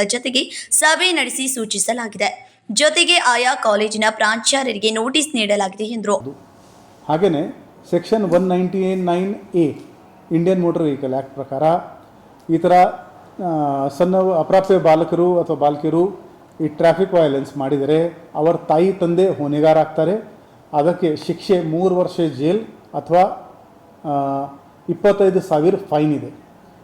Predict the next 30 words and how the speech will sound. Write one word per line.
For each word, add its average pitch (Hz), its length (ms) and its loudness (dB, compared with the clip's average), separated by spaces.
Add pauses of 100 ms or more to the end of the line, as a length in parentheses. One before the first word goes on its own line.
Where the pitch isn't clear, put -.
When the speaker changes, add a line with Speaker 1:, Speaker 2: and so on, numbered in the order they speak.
(140)
Speaker 2:
ನಾವು 156 220 2
ಬರೋ 160 320 0
ದಿನಗಳಲ್ಲಿ 160 840 0 (240)
ಈ 160 160 4
ಮೈನರ್ 160 400 2
ಹುಡುಗರು 170 400 2
ಯಾರು 156 220 2
ಬೈಕ್ 156 320 0
ಓಡಾಡಿಸ್ತಾ 151 400 0
ಇದ್ದಾರೆ 143 560 -2 (300)
ಅವ್ರ 151 200 2
ಮೇಲೆ 160 260 0
ಈ 165 120 0
ಮುಂದಿನ 151 380 -2
ಕ್ರಮ 147 280 -4
ಖಂಡಿತ 165 540 -2
ಆಗಿ 147 160 0
ತಗೊಳ್ತೀವಿ. 143 540 0
ಯಾಕೆಂದರೆ, 165 600 -2 (440)
ಆ, 151 40 -6
ಆ, 151 520 0
ಮೈನರ್ಸ್ 170 640 0
ಬೈಕ್ 165 360 0
ಓಡಾಡಿಸ್ತಾರೆ, 156 880 0
ಅವ-, 170 460 2
ಅದು 170 200 0
ಅವರ 175 280 2
ಸ್ವಂತಕ್ಕೆ, 196 840 0 (380)
ಆ, 151 200 2
ಸ-, 156 420 -4